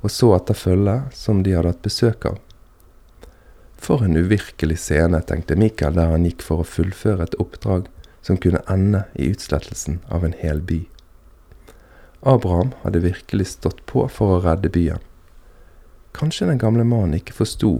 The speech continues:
hvem som hadde vært på besøk likevel. Englene visste hva som bodde i mesteren. De hadde alle sett det den gangen Lucifers opprør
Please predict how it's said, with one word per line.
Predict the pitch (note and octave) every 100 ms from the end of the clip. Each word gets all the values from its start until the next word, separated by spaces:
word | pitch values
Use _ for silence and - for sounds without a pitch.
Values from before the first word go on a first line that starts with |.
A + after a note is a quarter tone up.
| - -
hvem | G#2+ G2+
som | - -
hadde | D#2 F2+
vært | - -
på | E2+
besøk | F2 - F2 - -
likevel. | F2 - F#2 F#2 B2+ - - - - - - - - - - -
Englene | F#2 G#2 G2 G2 A#2+ A2+
visste | G2 - - F2
hva | F2+
som | E2 E2+
bodde | E2+ F#2+
i | E2+
mesteren. | E2 - D2+ D2+ - - - - - - - -
De | F#2
hadde | F2 E2+
alle | G#2+ A2
sett | - - -
det | D#2 A#2 -
den | - F#2+ F2+
gangen | F2+ E2+ E2
Lucifers | F2+ F2+ - - C#2+ -
opprør | F2 - D2+ F#2+